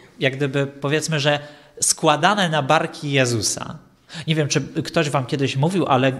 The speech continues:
grzech w Biblii, jedna z definicji to jest ciężar. Słyszeliście o tym? Macie kiedyś czasami takie doświadczenie, że jeżeli wiecie, że coś jest, coś jest dobre, ale robicie na odwrót,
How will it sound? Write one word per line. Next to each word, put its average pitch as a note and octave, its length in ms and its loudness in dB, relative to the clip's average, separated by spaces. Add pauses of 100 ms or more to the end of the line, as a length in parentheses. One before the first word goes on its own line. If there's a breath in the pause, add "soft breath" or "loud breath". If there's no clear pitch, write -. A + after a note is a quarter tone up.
(140)
grzech C#3 580 2
w B2 220 -6
Biblii, D3 760 0
jedna D#3 300 2
z A#2+ 80 -4
definicji C#3+ 680 2
to D3 80 2
jest C#3 200 0
ciężar. B2 720 0 (100)
Słyszeliście C#3 640 4
o C3+ 60 6
tym? F#3 360 -2 (1300 soft breath)
Macie G3+ 260 2
kiedyś F3 460 0
czasami E3+ 360 0
takie E3+ 220 2
doświadczenie, E3 640 2
że D#3 140 4
jeżeli D3+ 340 2
wiecie, E3+ 260 2
że D#3 100 0
coś D#3 140 0
jest, C#3 340 -2
coś D#3 200 0
jest C3+ 180 0
dobre, F3 320 4
ale D3+ 180 4
robicie D3 380 0
na C#3 180 2
odwrót, D#3 600 2